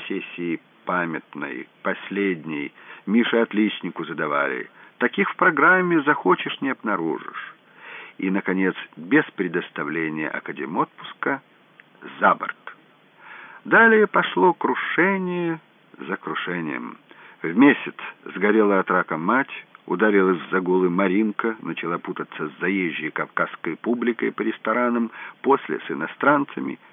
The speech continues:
Денег не было. Прижимистый дед с кряхтением отдавал пятаки на молоко и творожные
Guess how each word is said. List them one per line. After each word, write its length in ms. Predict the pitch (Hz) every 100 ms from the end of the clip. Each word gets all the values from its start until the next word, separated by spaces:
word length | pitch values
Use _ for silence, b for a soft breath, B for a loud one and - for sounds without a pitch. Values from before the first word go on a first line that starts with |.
| b
Денег 640 | - 151 165 170 156 139 -
не 220 | 131 135
было. 380 | 127 117 120 120 B B B B
Прижимистый 680 | 120 127 151 147 127 - 131
дед 320 | 107 139 131
с 40 | -
кряхтением 960 | 120 113 - - 131 113 95 87 78 - B -
отдавал 480 | 85 73 95 101
пятаки 480 | 92 101 95 90 131
на 100 | 117
молоко 500 | 101 90 85 - 165
и 140 | - 92
творожные 580 | 80 87 90 85 90